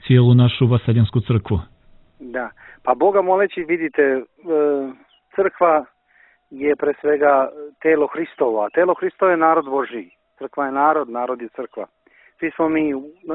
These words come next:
Speaker 2: iz naroda, u narodu, za narod, sa narodom. I <clears throat> zato i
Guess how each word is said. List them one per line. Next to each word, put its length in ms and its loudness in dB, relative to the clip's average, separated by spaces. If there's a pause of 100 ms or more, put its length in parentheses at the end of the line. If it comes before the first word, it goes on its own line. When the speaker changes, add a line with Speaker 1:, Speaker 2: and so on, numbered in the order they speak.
Speaker 2:
iz 180 -8
naroda, 440 2
u 160 0
narodu, 500 -2
za 180 -4
narod, 360 -8
sa 80 -12
narodom. 500 -12 (920)
I 320 -2 (220)
<clears throat> 380 0
zato 240 2
i 320 -2